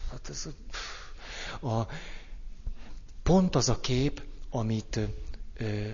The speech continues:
a reklámban is használnak, ott előtte egy gyönyörű kép.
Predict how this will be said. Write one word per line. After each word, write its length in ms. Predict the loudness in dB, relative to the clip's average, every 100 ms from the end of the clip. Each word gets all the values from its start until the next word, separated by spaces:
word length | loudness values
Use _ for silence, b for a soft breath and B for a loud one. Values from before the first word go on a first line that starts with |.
| -2
a 120 | 4
reklámban 640 | 6 6 4 2 2 2 2
is 140 | 0
használnak, 800 | 2 2 2 2 0 0 0 -2
ott 160 | -4 -2
előtte 500 | -2 -2 -4 -2 0
egy 280 | 0 -2
gyönyörű 500 | 4 4 6 2 -2
kép. 460 | -6 -4 -4 -6